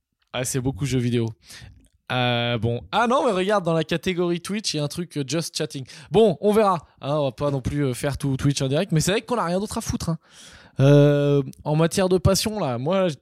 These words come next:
t'ai, je te dis où j'en suis, là, j'ai téléchargé un jeu de simulation, euh, pour conduire des avions. Voilà.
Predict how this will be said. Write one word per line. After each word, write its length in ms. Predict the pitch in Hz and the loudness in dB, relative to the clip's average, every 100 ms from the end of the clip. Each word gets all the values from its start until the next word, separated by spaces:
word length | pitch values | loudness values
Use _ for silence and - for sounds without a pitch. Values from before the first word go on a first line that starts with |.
| - | -6
t'ai, 480 | 160 151 147 147 143 | -2 0 0 -2 -4
je 60 | |
te 100 | - | -8
dis 140 | 143 170 | -4 0
où 80 | |
j'en 140 | 160 160 | 0 0
suis, 200 | - 226 | -2 0
là, 100 | 202 | 2
j'ai 180 | 151 151 | 2 0
téléchargé 720 | - 170 170 180 170 156 196 | 0 0 2 2 0 0 0
un 680 | 170 160 151 147 147 147 | 2 4 4 2 2 2
jeu 220 | 143 170 190 | 2 0 2
de 220 | 160 151 | 2 2
simulation, 840 | 139 175 185 190 185 - 190 196 | 0 -2 2 2 0 -2 -2 0
euh, 220 | 170 151 | 2 2
pour 160 | 131 131 | 2 0
conduire 240 | 160 160 | 2 2
des 160 | 175 147 | 2 2
avions. 240 | 131 117 - _ _ _ - | 2 -2 -6 _ _ _ -10
Voilà. 300 | 104 92 | -6 -6